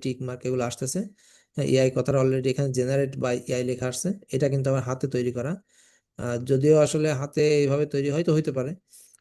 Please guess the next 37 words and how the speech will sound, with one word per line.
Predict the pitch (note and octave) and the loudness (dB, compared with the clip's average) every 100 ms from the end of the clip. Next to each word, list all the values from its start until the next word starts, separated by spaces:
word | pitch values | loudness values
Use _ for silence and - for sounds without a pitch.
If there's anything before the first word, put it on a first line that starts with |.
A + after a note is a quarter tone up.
| - | -8
হ্যাঁ। | F3+ C3 - - | -4 -4 -6 -6
এরপরে | C#3 C#3+ C#3 | 0 4 4
এখানে | D3 D3 C#3+ - _ _ _ _ _ - | 2 0 0 -4 _ _ _ _ _ -6
এগুলো | C#3 D3 C#3+ D3 | 0 2 2 2
এআই | C#3+ | 2
এর | |
মাধ্যমে | C#3 C3+ C3+ C3+ C3+ | 2 0 0 -2 -2
তৈরি | B2+ B2+ | -4 -4
করা। | B2+ F#3 - _ _ _ _ - | -6 -8 -14 _ _ _ _ -10
হুম, | E3+ - | -8 -4
তো | - - | -4 0
এগুলো | D#3 F3 F3 | 4 6 6
আপনি | E3 D#3+ | 4 2
ক্লাউড, | D#3 C#3+ D#3 E3 - | 2 2 0 -2 -2
এটা | C3+ C#3+ | 0 0
এখন | D3 C#3 | -2 -4
সবচেয়ে, | C#3 - C#3+ C#3 | -6 -2 0 0
আহ, | C#3 C#3+ C3 C3 | -4 -6 -4 -4
আপনার | B2+ C3 B2+ - | -6 -6 -6 -4
Adobe-র | B2+ C3 C3+ B2+ | 0 2 0 0
কাছে | B2+ C3 C3 | -4 -4 -2
ট্রেন্ডিং | B2+ B2 C3 B2+ | -2 -2 -4 -4
নিশ। | D#3 E3+ - _ _ _ - | -6 -6 -14 _ _ _ -2
এরপর | C#3 C#3+ C3+ | 0 2 2
আপনার | C#3+ C3+ - | 2 2 2
ফল, | C3 E3+ - - | 0 0 -4 -2
এই, | C3 C#3+ | 0 2
এটা | C3+ C3+ C3 | 2 2 0
আপনার | C3+ B2+ | -2 -4
কিন্তু | B2+ B2 B2+ | -6 -4 -4
এখন | B2 C3 | -2 -2
ট্রেন্ডিং | C3 B2 B2+ B2+ | 0 0 -2 0
চলতেছে। | C#3+ C#3 B2+ C#3 - _ _ _ _ _ _ _ _ _ _ _ _ | 0 0 -2 -4 -6 _ _ _ _ _ _ _ _ _ _ _ _
তো | - | 2
এখানেও | D3+ E3 E3+ E3+ | 6 8 8 6
কিন্তু | D#3+ D#3+ | 6 6
অনেক | D3+ | 6